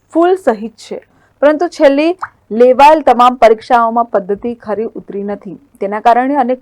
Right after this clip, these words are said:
છબરડા સામે આવ્યા છે, જેને લઈને છોટાઉદેપુર જિલ્લાના ઉમેદવારો મોટી સંખ્યામાં રેલી સ્વરૂપે કલેક્ટરને આવેદનપત્ર આપી રજૂઆત કરવામાં આવી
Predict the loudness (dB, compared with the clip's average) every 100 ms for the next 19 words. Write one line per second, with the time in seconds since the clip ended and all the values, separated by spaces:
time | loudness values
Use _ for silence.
0 | -6 -2 0 0 2 0 -2 -6 -12 -12
1 | -14 -16 -8 -4 -2 -2 -4 -4 -4 2
2 | 2 2 0 -2 -4 -6 -6 -2 -2 -2
3 | -4 -4 -8 -8 -8 -8 -8 -10 -10 -12
4 | -12 -12 -10 -8 -8 -8 -12 -12 -10 -8
5 | -4 -6 -6 _ _ _ -2 -2 -4 -4
6 | -2 -2 -2 -6 -6 -6 -4 -4 -4 -4
7 | -6 -6 -6 -4 -4 -8 -12 -10 -10 -12
8 | -16